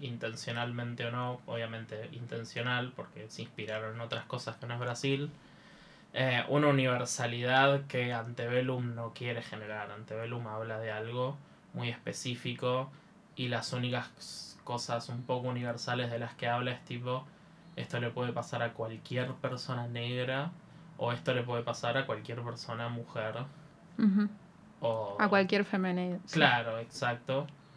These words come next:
Speaker 1: Y no sale mucho de eso, pero yo vivo a Curabo y me, me pongo mal porque es lo que le hacen a los mapuches acá a mil
Speaker 2: Exact-,
Speaker 1: kilómetros.
Speaker 2: exacto,
Speaker 1: Es
Speaker 2: sí.
Speaker 1: exactamente lo mismo.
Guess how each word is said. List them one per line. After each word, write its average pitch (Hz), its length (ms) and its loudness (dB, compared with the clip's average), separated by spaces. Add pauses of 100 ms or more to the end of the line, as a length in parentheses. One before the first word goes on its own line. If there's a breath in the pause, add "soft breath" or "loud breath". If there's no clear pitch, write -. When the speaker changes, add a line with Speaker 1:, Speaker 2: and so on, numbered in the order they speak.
(360 loud breath)
Speaker 1:
Y 123 520 2
no 143 200 6
sale 139 460 6
mucho 123 400 -2
de 139 140 10
eso, 120 280 0
pero 113 260 -4
yo 143 260 4
vivo 123 240 2
a 110 100 -6
Curabo 135 440 4
y 120 100 -2
me, 113 180 -8 (840)
me 117 120 -4
pongo 120 340 -2
mal 139 300 4
porque 117 300 -4
es - 380 -12
lo 110 140 -6
que 110 120 -8
le 107 180 -6
hacen 113 380 -8
a 110 60 -6
los 120 120 -6
mapuches 123 640 -6
acá 113 320 -2
a 123 60 -8
mil 262 140 -4
Speaker 2:
Exact-, 214 300 8
Speaker 1:
kilómetros. 143 320 8 (300)
Speaker 2:
exacto, 202 40 2 (100)
Speaker 1:
Es - 60 -8
Speaker 2:
sí. 202 40 0
Speaker 1:
exactamente 131 1900 0
lo 117 120 0
mismo. 120 420 4